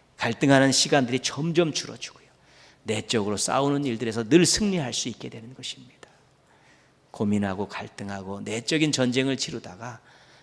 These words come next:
시간 많이 보내고 기회 많이 놓쳐버리면 하나님의 영광을 위해서 살 시간들과 기회들이 점점 줄어드는 것입니다. 하루하루 인생의 시간들은, 살아가야 될 시간들은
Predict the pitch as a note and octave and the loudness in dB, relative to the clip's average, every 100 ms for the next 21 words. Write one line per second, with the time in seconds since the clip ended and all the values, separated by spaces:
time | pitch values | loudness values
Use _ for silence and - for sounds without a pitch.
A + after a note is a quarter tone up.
0 | - - A2+ A2+ G2+ G2 - - A#2 A2+ | -2 0 0 -2 -6 -10 -14 -12 -10 -4
1 | A#2 A2 G#2 A2+ A2+ - - - B2+ A#2 | -2 0 0 -2 -4 -14 -8 2 2 2
2 | G2 F#2+ G2 A2+ B2+ G#2+ - C3 F#2+ F2+ | -2 -6 -6 -2 0 0 -2 -8 -12 -18
3 | E2+ F2+ A2+ B2 - - _ - _ - | -14 -12 -12 -16 -20 -20 _ -20 _ 2
4 | D3 D3+ D3 C#3 D3+ D3+ D3+ C#3 B2 C3+ | 4 6 6 8 8 8 6 4 2 0
5 | - - - _ _ _ _ _ - - | -6 -12 -20 _ _ _ _ _ -8 -6
6 | B2+ - - C#3 A2+ G#2+ G#2+ - A2 G2 | -4 -4 0 0 0 -2 -4 -4 -8 -8
7 | G2+ G#2+ G#2 F#2+ F#2+ B2 D3+ - - - | -8 -8 -6 -4 -2 -2 -4 -14 -20 -12
8 | - A2 A2 A2 B2+ - - - C3 B2+ | -10 -10 -12 -14 -16 -14 -14 -14 -20 -20
9 | - _ _ _ _ _ _ _ - - | -20 _ _ _ _ _ _ _ -8 -4
10 | A2+ G#2+ G#2 G2 F#2+ G#2 G2+ F#2 - A#2+ | 0 0 0 -2 -4 -4 -4 -4 -4 -6
11 | G#2+ G#2 G#2+ - C#3+ D3 C#3+ C3 B2+ A#2+ | -8 -10 -10 -6 0 2 2 2 0 2
12 | B2+ - D#3 A#2 G#2 C3 | 0 0 -2 -2 0 0